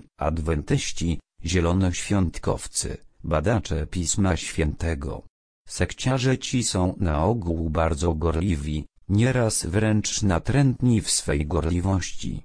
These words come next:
Bardzo pomaga im to, że u nich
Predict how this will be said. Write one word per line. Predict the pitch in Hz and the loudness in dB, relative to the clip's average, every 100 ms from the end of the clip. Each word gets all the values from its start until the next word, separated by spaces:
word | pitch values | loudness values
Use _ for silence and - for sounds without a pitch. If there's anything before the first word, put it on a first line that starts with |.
| _ _ _ - | _ _ _ -10
Bardzo | - 110 120 92 90 | -2 0 2 2 0
pomaga | - 98 95 87 82 71 - - | 2 2 2 2 2 0 -6 -4
im | 98 85 | 0 0
to, | 78 85 82 - - | 0 0 0 -2 -8
że | 82 95 | 0 0
u | 76 98 | 2 4
nich | 90 82 | 4 2